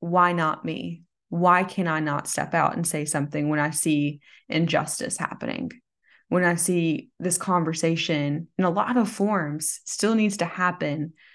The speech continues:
for women in the workplace and women just going through life and needing community and needing someone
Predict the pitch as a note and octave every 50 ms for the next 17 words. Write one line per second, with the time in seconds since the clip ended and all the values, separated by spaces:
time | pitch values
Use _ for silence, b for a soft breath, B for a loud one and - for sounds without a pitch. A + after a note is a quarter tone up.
0 | b b b b b _ - F#3 F3+ F3 F3+ F#3 F#3 F3+ F3+ F3 E3+ D#3 D#3+ D3+
1 | - - - - F3 D3+ D3 D#3+ E3 - - - - - F#3+ F#3 G3 G#3+ A#3+ A#3
2 | A#3 A#3 G3 - - E3 D#3+ G3 A3 A3+ A3+ A#3+ A#3+ A3 F3+ E3 C#3 C#3 C3 -
3 | - A#3+ B3 G#3 D#3 - - - - - - _ - F3 F3 E3 E3+ F3+ G3 A#3
4 | A3 G#3+ A3 - F3+ F3 F#3 G#3 A3 G3 F3+ D#3 C#3+ D3 D3+ E3+ F#3+ G3+ G3 G3
5 | - F3 F3+ F#3+ F#3+ F#3 F3 E3 D#3+ D#3 -